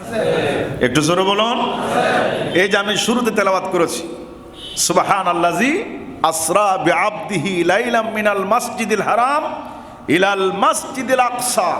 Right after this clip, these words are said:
স্পষ্ট কোরআন শরীফের আয়াত। এবং আরও আয়াত আছে, মেরাজ নিয়ে আরও আয়াত আছে। বুখারী শরীফ, তিরমিজি, নাসাই, পৃথিবীর বড় বড় যে কিতাব আছে হাদিসের, সব কিতাবে মেরাজের আলোচনা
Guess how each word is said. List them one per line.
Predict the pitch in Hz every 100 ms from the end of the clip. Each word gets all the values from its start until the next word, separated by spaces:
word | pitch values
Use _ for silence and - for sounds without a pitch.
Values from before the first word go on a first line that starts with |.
| - - - - - 135
স্পষ্ট | - - - - - 202
কোরআন | 131 131 160 151
শরীফের | 135 139 139 131 120 113
আয়াত। | 113 110 98 - - - - - - - -
এবং | 185 233
আরও | 208 277
আয়াত | 285 277 262
আছে, | 233 - - - - - - - -
মেরাজ | 131 180 208 247 - 240
নিয়ে | 247 269
আরও | 294 175 240
আয়াত | 285 285 285
আছে। | 254 - - - - - - -
বুখারী | 147 170 190
শরীফ, | 170 175 175 165 -
তিরমিজি, | 190 190 190 175 175 165
নাসাই, | 165 160 175 165
পৃথিবীর | 156 156 165 165 131
বড় | 185 302
বড় | 311 302
যে | 240
কিতাব | 233 - 175 165
আছে | 156 -
হাদিসের, | 139 151 190 262 320 339 - - - - -
সব | - - 135 151 147 147 147
কিতাবে | 139 147 143 135 127 - - - - -
মেরাজের | 120 135 123 139 143 127 127 117 -
আলোচনা | 113 127 135 143 127 113